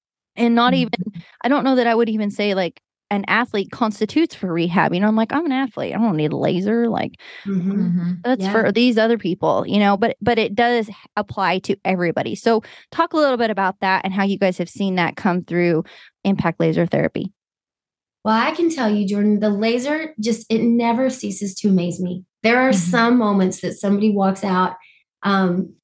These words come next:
Speaker 2: out of my office and I just think, "Wow, that was just the coolest thing."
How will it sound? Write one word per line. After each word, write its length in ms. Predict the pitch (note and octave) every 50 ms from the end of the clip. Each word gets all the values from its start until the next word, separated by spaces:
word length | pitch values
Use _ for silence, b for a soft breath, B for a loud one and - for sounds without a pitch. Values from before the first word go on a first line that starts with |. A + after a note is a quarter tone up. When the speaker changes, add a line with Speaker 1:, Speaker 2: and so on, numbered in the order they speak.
| _ _ -
Speaker 2:
out 180 | G#3 G#3 A3+ A#3
of 80 | B3 A3+
my 420 | A3+ A3 A3+ - A3 G3+ G3+ G3+
office 360 | G3 F#3+ F#3+ - G3+ F#3+ F#3 -
and 120 | G#3 G3
I 80 | F#3+ F#3+
just 240 | F#3 F#3+ F#3+ F#3 -
think, 180 | G3 F#3+ F#3
"Wow, 180 | G3+ G3 F#3+ F#3
that 180 | F#3 F#3+ G3+ G3+
was 160 | A3 G#3 -
just 220 | - F#3 F#3 - -
the 60 | F#3
coolest 420 | - - G#3 F#3+ F3+ F3 - - -
thing." 340 | F#3+ F#3 F3+ F3 F3 F3